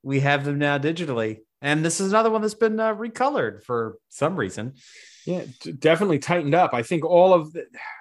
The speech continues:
Speaker 2: I, I still don't know. Th-, there's, there's all sorts of questions about how good an idea that is and how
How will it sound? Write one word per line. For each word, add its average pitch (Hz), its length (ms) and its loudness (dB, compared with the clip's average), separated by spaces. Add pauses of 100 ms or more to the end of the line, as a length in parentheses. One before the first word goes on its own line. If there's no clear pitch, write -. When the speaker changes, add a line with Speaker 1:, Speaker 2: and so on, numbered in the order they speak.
(1600)
Speaker 2:
I, 208 200 2
I 196 120 4
still 190 360 2
don't 151 320 2
know. 135 420 0
Th-, 196 180 2
there's, 208 320 4
there's 196 380 -2
all 196 300 2
sorts 160 460 -2
of 147 220 0 (260)
questions 143 520 -6
about 131 280 0
how 135 640 0 (800)
good 170 160 4
an 147 120 -2
idea 131 720 -2
that 113 280 -6
is 107 560 -6
and 113 240 -4
how 120 760 0